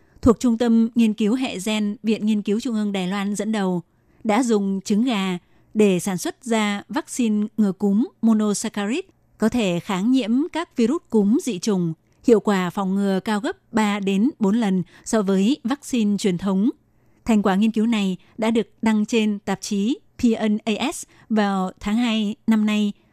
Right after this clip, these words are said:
và đã được nhiều quốc gia cấp bằng sáng chế độc quyền. Theo phó nghiên cứu viên Mã Triệt cho biết,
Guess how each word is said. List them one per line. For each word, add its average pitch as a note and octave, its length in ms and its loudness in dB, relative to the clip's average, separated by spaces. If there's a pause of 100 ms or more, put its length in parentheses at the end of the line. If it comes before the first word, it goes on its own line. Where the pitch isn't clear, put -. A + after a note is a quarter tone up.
(140)
và G#3+ 220 4
đã G3 160 -2
được A3 180 0 (100)
nhiều G#3 280 4
quốc D#4+ 200 -4
gia G#3+ 260 -2
cấp - 200 -8
bằng F#3+ 260 0
sáng F#3+ 220 -4
chế G#3 340 0 (100)
độc G3 200 -2
quyền. G3 300 4 (760)
Theo A3+ 260 4
phó F#3+ 480 -2
nghiên A3+ 180 2
cứu G#3+ 140 -2
viên G#3+ 420 0
Mã G3+ 160 -2
Triệt - 280 -6
cho G3+ 140 -2
biết, B3 280 -4